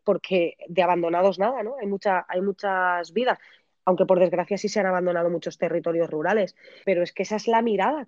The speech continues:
que hay sobre los territorios rurales todavía y, y queda mucho por hacer. Por eso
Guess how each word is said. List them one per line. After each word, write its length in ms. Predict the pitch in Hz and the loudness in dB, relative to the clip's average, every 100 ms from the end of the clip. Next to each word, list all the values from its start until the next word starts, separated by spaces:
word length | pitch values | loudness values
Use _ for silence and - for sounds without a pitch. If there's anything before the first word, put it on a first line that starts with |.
| _ | _
que 100 | 202 | 0
hay 220 | 180 269 - | 2 2 -2
sobre 720 | - 220 202 196 185 180 180 | -8 -4 -2 0 0 0 0
los 140 | 185 | -2
territorios 460 | 190 180 170 180 185 | -4 -6 -4 -4 -4
rurales 340 | 180 170 165 - | -4 -6 -10 -6
todavía 480 | 165 151 151 151 - _ - _ | -6 -6 -8 -10 -12 _ -20 _
y, 400 | 190 185 180 170 170 | -2 0 2 0 -2
y 140 | 170 | 0
queda 200 | 185 190 | 2 4
mucho 320 | 196 190 208 | 4 2 0
por 140 | 208 202 | 2 2
hacer. 320 | 165 202 214 | 2 -2 2
Por 140 | 185 | 2
eso 360 | 180 202 208 | 2 4 2